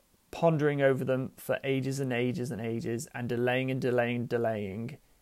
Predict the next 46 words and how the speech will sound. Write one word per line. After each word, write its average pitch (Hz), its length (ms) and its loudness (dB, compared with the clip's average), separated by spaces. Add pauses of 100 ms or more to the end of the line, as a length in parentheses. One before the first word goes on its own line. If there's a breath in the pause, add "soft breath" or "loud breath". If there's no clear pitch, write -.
(180 soft breath)
isn't 139 320 0
actually 127 320 -4
going 123 160 0
to - 100 -8
help 123 180 -4
you. 117 180 -2
At 139 140 -4
some 156 280 0
point, 127 240 -4
you 127 120 -2
still 131 320 0
will 117 80 0
have - 420 -8
to - 140 -12
make 117 520 -6 (180)
that - 200 -6
decision. 120 400 -6
You 117 140 -2
still 139 260 0
have 131 240 -4
to 131 100 -2
take, - 380 -2 (320 loud breath)
whether 123 180 -2
you 135 80 0
call 170 240 4
it - 120 4
a - 20 4
leap 165 300 4
of 185 100 0
faith 139 500 2
or 117 200 -2
whether 123 200 0
you 135 260 0
just 139 180 -6
have 139 100 -4
to - 80 -14
go, 131 280 4 (300 soft breath)
"Right, 123 320 2
I'm 127 120 -4
going 120 200 4
all 139 220 6
in 127 300 2
in 127 180 -4
these 123 240 0
areas." 107 520 -4 (300 soft breath)
Um, 113 680 -4